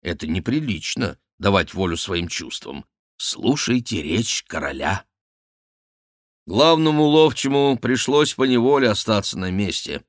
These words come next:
так как тронный зал Лувра и в самом деле понемногу уже заполнился людьми. Монсоро застыл в подобающей по этикету позе. Все заняли свои места. Только что появившийся герцог де Гис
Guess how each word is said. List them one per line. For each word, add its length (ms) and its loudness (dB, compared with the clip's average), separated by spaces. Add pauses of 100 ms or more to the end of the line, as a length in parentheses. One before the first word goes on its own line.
(380)
так 160 2
как 220 0
тронный 480 4
зал 280 4
Лувра 440 4
и 80 4
в 60 -4
самом 360 0
деле 260 0
понемногу 560 2
уже 220 -2
заполнился 800 0
людьми. 460 -2 (580)
Монсоро 500 2
застыл 440 0
в 100 -8
подобающей 840 -2
по 200 -2
этикету 560 -6
позе. 460 -4 (680)
Все 380 0
заняли 480 -2
свои 360 -4
места. 480 -8 (720)
Только 260 2
что 200 -2
появившийся 720 0
герцог 580 0
де 120 -4
Гис 500 0